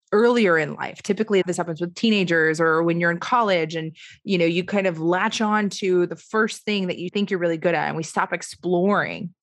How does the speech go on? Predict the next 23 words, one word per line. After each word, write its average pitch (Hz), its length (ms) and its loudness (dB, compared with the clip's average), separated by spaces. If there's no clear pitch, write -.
Okay. 170 240 -2
So 196 240 2
first 254 240 0
and 240 120 2
foremost, 220 340 2
there's 202 140 -2
probably 269 340 0
a 269 60 0
really 208 260 2
good 190 180 0
chance 180 320 -4
that 165 300 -2
you 185 100 -2
may 185 160 0
have 180 160 -2
unintentionally 165 960 -2
had 160 200 0
an 160 100 -2
identity 160 400 -4
foreclosure 147 460 -2
in 135 80 -6
the - 80 -14
past. - 420 -10